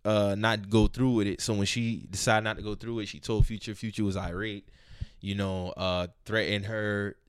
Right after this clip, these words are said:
through text messages, phone conversations, told her we would never be together and all type of shit. And,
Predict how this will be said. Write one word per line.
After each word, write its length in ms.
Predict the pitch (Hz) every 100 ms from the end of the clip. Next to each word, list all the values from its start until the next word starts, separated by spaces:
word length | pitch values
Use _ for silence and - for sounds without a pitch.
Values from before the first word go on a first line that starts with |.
| _
through 140 | 101
text 400 | 92 117 107 -
messages, 840 | 107 101 101 95 101 101 98 101 - - - -
phone 280 | 113 107
conversations, 1040 | 101 110 101 98 104 104 - 101 98 95 - - - - -
told 260 | 120 113
her 100 | 107
we 140 | 104 113
would 160 | 104
never 200 | 101 107
be 140 | 98 110
together 760 | 107 101 107 104 107 104 101 98
and 120 | 90
all 200 | 92 101
type 280 | 98 110 101
of 60 | 95
shit. 560 | - 104 101 101 98
And, 220 | 95 90